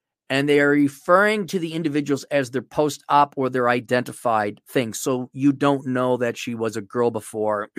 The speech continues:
<clears throat> and now she's a boy. So she's biolo-, biologically born a girl. Now she's a guy. So just to understand that. He, she originally was finally on her way to get a top surgery, a procedure that removes unwanted breast tissue. It's a key part of gender-affirming care for many transgender and non-binary people.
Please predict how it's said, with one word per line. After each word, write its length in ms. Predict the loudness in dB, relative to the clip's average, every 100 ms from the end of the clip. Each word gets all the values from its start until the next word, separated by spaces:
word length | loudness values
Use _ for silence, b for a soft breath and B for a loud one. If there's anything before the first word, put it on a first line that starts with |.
| -12
<clears throat> 220 | -10 -10 -8
and 120 | -2
now 140 | -2
she's 220 | -2 -6
a 40 | -6
boy. 280 | -8 -10 -14 _ _ _ _ _ _
So 260 | -2 -2 -2
she's 240 | -8 -12 -4
biolo-, 560 | 2 4 4 4 0 -2
biologically 680 | 2 4 4 2 -2 -8 -8
born 300 | -6 -4 -4
a 60 | -4
girl. 380 | -2 -2 -2 b b b _
Now 140 | -10
she's 180 | -8 -10
a 60 | -10
guy. 240 | -10 -12
So 180 | -18 -20
just 180 | -20 -20 -16
to 100 | -12
understand 480 | -12 -12 -14 -16 -18
that. 160 | -20 _ b b b b b b b b b
He, 220 | 4 6
she 380 | 4 2 2 4
originally 560 | 4 2 0 -4 -4 -2
was 200 | -4 2
finally 340 | 2 4 4
on 260 | 4 4 2
her 300 | 4 6 8
way 220 | 6 2
to 80 | 2
get 120 | 0
a 40 |
top 280 | 4 4 4
surgery, 320 | 0 0 0
a 40 | -6
procedure 380 | -4 -4 -4
that 100 | -4
removes 380 | -2 -2 -2 -2
unwanted 380 | -4 0 0 2
breast 260 | 2 2 2
tissue. 460 | -4 -2 -4 -4 -4
It's 160 | -10
a 40 | -10
key 200 | -4 -2
part 260 | 0 0
of 100 | 0
gender-affirming 640 | -4 -2 -4 -4 -6 -6 -8
care 260 | 0 0
for 120 | 0
many 160 | -6 -8
transgender 540 | -6 -6 -6 -8 -6
and 80 | -6
non-binary 880 | -6 -6 -4 -6 -6 -6 -6 -8 -8
people. 380 | -4 -4 -6